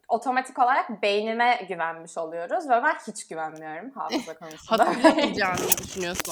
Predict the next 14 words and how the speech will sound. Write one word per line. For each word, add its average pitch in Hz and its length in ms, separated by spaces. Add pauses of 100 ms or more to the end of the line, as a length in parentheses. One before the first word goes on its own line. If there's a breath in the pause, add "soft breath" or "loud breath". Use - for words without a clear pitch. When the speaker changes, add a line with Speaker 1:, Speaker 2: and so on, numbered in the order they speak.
(120)
Speaker 2:
orada 175 240
olduğunu. 170 600 (920 loud breath)
Speaker 1:
Kesinlikle 277 520
hatırlamayacağımı 208 840
düşünüyorum. 294 420 (540)
Ama 330 260
bir 427 60
de 427 160
şöyle 302 260
de 311 100
bir 262 60
güzelliği 233 580
var 202 240
bence. 190 300